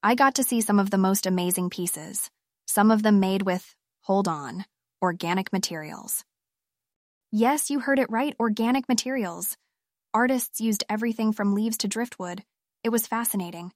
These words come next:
and honestly, it was a much-needed push for me to think out of the box. I mean, isn't it amazing how they used such usual items, yet created something so unusual and striking?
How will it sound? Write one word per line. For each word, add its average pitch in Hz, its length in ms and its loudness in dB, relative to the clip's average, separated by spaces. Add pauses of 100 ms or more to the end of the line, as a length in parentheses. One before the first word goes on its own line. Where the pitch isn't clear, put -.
(300)
and 208 140 2
honestly, 226 600 0
it 208 60 -4
was 202 160 0
a 196 40 2
much-needed 208 600 2
push 220 240 -4
for 190 100 -6
me 180 120 -4
to 175 80 -8
think 208 260 -2
out 190 120 -4
of 190 80 -10
the - 60 -8
box. - 520 -8 (1000)
I 208 100 4
mean, 208 260 8
isn't 240 220 6
it 214 100 4
amazing 202 480 2
how 208 100 2
they 190 100 0
used 190 300 0
such 185 220 -6
usual 196 420 0
items, 220 500 -2 (380)
yet 208 160 0
created 208 400 -2
something 190 340 -2
so 190 220 -2
unusual 196 640 -2
and 175 140 -2
striking? 233 560 -2